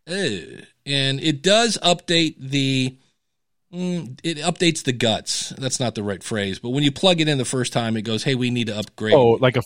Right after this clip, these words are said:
Speaker 2: firmware upgrade.
Speaker 1: Yeah, you have to update the
Speaker 2: Gotcha.
Speaker 1: firmware in it, when you
Speaker 2: Yeah.
Speaker 1: first do that. But my worry was whichever one these, I need something metal, 'cause I swear it's, it's the,
Speaker 2: Yeah.
Speaker 1: uh,
Speaker 2: No, I'm sure it's in the base.
Speaker 1: Yeah, I'm like,
Speaker 2: Yeah.
Speaker 1: you don't want magnets around S D cards, right?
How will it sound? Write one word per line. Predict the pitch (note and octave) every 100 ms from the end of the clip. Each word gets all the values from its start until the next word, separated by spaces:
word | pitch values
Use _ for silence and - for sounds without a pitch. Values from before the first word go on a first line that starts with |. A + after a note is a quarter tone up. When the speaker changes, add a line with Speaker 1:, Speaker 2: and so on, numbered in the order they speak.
| -
Speaker 2:
firmware | C3+ G#2+ F2
upgrade. | E2+ - F3
Speaker 1:
Yeah, | A2
you | A#2
have | B2+
to | D3
update | B2+ B2 A#2
the |
Speaker 2:
Gotcha. | F#2+ -
Speaker 1:
firmware | A2+ G#2+ G2
in | G#2
it, | F#2+ F2+ _ _ _ -
when | A2+
you | G#2+
Speaker 2:
Yeah. | A2
Speaker 1:
first | G#2 -
do | A#2 G#2
that. | G2+
But | C3+ B2+
my | D#3 A3
worry | A#3 C#3 C3 A#2+
was | A2+ A#2 A#2 A2+ G2+ - - - _ G2 _ _ _ C3+
whichever | D#3+ F#3 E3+ D#3+
one | D3 C#3
these, | C3 A2+ - - _ _ _ _ _
I | E3
need | G3+ A3
something | F3 D3+ A#2 A2+
metal, | B2 A2+
'cause | - C#3
I | D3
swear | D3 A3 A#3
it's, | A#2+ - -
it's | C#3 C3
the, | - G#2
Speaker 2:
Yeah. | G#2 G#2 F2+ -
Speaker 1:
uh, | C#3+ C3+
Speaker 2:
No, | A2+ A2 G#2+
I'm | G2+
sure | - B2
it's | A2 -
in | G2+
the | F2+
base. | E2+ E2 - -
Speaker 1:
Yeah, | E3+ D3
I'm | E3
like, | E3 D#3+ D3 -
Speaker 2:
Yeah. | D#3
Speaker 1:
you | E3+ F3+
don't | F#3+ G#3
want | F3+ F#3 D3+
magnets | D#3+ E3+ C#3+ B2 C3
around | A#2+ B2+ B2 B2
S | B2+
D | - C3
cards, | C3+ F#2 E2 -
right? | A2 B2 D3